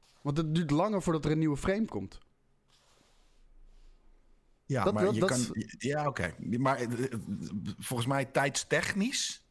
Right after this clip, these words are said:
Speaker 2: niet. Want
Speaker 1: Jawel.
Speaker 2: tijdstechnisch is het allemaal in één seconde.
Speaker 1: Nee,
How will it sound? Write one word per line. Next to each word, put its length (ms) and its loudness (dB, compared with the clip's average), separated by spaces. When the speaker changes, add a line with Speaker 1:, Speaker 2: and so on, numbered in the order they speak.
Speaker 2:
niet. 460 -4
Want 180 0
Speaker 1:
Jawel. 140 4
Speaker 2:
tijdstechnisch 460 0
is 100 -4
het 140 -10
allemaal 220 2
in 160 -2
één 160 -2
seconde. 540 -2
Speaker 1:
Nee, 460 0